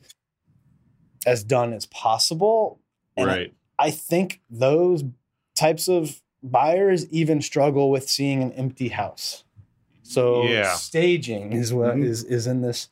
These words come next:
Speaker 2: Right.
Speaker 1: packaging and, and, and
Speaker 2: Right.
Speaker 1: presentation kinda, kinda phase. So
Speaker 2: Yeah.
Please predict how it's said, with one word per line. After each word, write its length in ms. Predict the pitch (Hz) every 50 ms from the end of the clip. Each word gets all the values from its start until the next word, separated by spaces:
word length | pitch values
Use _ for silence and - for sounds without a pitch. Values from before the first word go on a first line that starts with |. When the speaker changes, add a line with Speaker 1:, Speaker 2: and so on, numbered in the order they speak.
| _
Speaker 2:
Right. 280 | - 95 90 87 85 - _ _ _
Speaker 1:
packaging 840 | - - 127 123 120 - - 123 104 101 104 104 101 101 101 101 98 - _ _ _ _ _ _ _ _ _ _ _ _ _ _ _ _ _ _ _ _
and, 140 | - 113 104
and, 200 | - 107 107 101
and 120 | - 110 107
Speaker 2:
Right. 80 | 107 -
Speaker 1:
presentation 960 | - 120 113 104 110 104 - - 113 113 - - 110 98 98 95 95 90 - _
kinda, 360 | - - 110 104 101 95 87 - -
kinda 260 | - - 120 107 101 101
phase. 460 | - - 110 104 95 85 82 - -
So 140 | - - -
Speaker 2:
Yeah. 340 | - - 58 - - -